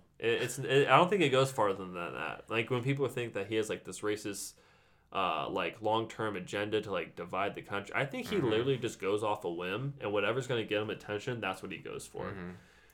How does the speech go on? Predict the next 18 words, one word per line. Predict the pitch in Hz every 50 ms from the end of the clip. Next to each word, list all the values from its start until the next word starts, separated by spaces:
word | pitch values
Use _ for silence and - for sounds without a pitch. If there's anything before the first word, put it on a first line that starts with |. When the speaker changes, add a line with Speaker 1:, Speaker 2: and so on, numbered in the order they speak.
| - - - - -
Speaker 1:
I | 107 123
don't | 160 180 175
think | 185 190 180 175
he's | - 143 131 117 107 95 - - - - - - - - -
Speaker 2:
But | 107 104
that's | 135 143 143 117
not | 107 98 87 82 90
what's | 90 85 - - -
needed, | 87 87 90 90 90 82 76 76 73 69
man. | 76 76 80 80 82 85 85 85 85 85 85 85 - - - _ _ _ _ -
Speaker 1:
It's | 131 151 151
the | - 180
polar | - - 175 139 110
opposite | 98 104 160 226 - 104 - 180
of | 214 226
what's | 247 226 165 120
Speaker 2:
Dang. | 95 82
Speaker 1:
needed. | 98 98 95 95 92 92 95